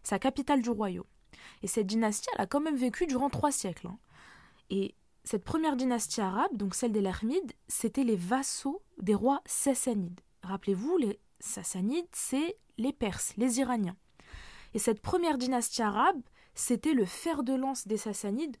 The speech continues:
contre les byzantins. C'était aussi leur bouclier contre les incursions des nomades,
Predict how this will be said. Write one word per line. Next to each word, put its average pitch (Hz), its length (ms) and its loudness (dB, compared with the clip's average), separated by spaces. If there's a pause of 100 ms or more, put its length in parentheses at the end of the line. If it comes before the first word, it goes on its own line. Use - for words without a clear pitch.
(100)
contre - 300 0
les 285 120 2
byzantins. 247 480 -2 (640)
C'était 233 240 2
aussi 226 180 4
leur 226 160 4
bouclier 277 540 2
contre 226 260 -4
les 214 220 0
incursions 226 600 -2
des 208 140 4
nomades, 202 480 2